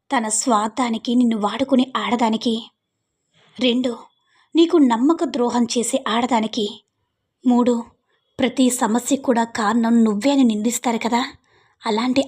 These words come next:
ఆడదాయైనా మగవాడైనా సరే అసలు మరో ఛాన్స్ ఇవ్వకూడదు మిత్రమా. ఇది ఆడవారికి చెందుతుంది, మగవారికి చెందుతుంది. కాబట్టి కాస్త ఆలోచించు.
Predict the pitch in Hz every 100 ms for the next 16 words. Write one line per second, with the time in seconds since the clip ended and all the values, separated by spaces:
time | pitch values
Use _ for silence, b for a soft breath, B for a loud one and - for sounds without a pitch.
0 | 190 202 233 233 226 208 202 214 208 208
1 | 240 220 208 208 - 220 - - _ _
2 | _ _ _ _ - 208 269 214 226 202
3 | 220 220 - 220 254 - 226 240 294 330
4 | 247 214 233 214 214 - - _ _ _
5 | _ _ _ - 254 - 196 196 226 214
6 | 208 220 226 220 226 240 269 214 247 285
7 | 339 302 233 233 226 226 - - _ _
8 | _ _ _ _ - - 196 208 220 -
9 | 220 - - - 262 - 247 -